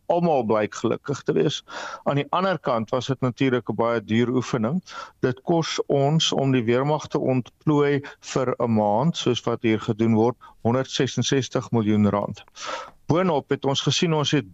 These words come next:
baie meer polisie as wat ons ooit gedink het moontlik is. Waar is daardie mense op gewone dae? Maar in elk geval, die koste daaraan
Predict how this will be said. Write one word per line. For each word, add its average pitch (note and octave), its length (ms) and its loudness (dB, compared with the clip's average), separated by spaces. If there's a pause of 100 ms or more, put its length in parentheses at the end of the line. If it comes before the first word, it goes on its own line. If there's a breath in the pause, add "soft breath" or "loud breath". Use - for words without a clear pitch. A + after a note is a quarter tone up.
baie B2+ 380 2
meer B2+ 340 0
polisie A#2+ 440 2
as A2+ 140 -4
wat - 180 -4
ons B2+ 220 -4
ooit D#3 200 0
gedink C3+ 340 -4
het D3 160 -2
moontlik C#3+ 420 -2
is. - 280 -2
Waar D3+ 420 2
is F#3 260 0
daardie D3 320 0
mense C3+ 360 0
op C#3+ 140 0
gewone C3 520 0
dae? A#2 380 0 (440 loud breath)
Maar C#3+ 140 0
in C#3 120 -4
elk D#3 200 0
geval, C#3+ 400 -2
die B2 140 -2
koste D#3+ 400 0
daaraan A#2+ 720 0